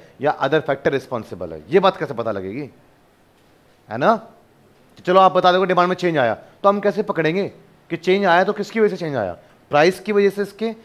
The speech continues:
या other factor की वजह से, ये कैसे पता लगेगा, है ना? अच्छा सवाल। तो देखो ये कैसे पता लगेगा, देखो बच्चे, ये तीन word ध्यान रखना आप,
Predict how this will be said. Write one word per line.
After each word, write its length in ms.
या 180
other 180
factor 280
की 60
वजह 140
से, 160
ये 120
कैसे 200
पता 160
लगेगा, 380
है 100
ना? 60
अच्छा 180
सवाल। 280
तो 80
देखो 180
ये 60
कैसे 200
पता 180
लगेगा, 300
देखो 240
बच्चे, 220
ये 80
तीन 280
word 200
ध्यान 240
रखना 220
आप, 160